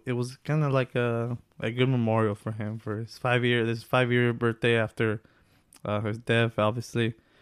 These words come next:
passed away in two thousand fifteen, a tragic, uh, car accident. Um,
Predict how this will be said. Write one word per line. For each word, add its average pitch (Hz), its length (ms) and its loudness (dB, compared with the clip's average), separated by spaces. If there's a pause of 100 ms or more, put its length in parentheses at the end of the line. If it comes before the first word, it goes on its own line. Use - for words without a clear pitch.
(200)
passed - 220 -4
away 117 140 0
in 110 40 -4
two 117 120 -2
thousand 110 260 -2 (400)
fifteen, 117 500 -4
a 107 80 -6
tragic, 117 640 -6 (180)
uh, 113 120 -4
car 117 280 0
accident. 123 500 0 (1300)
Um, 101 420 -10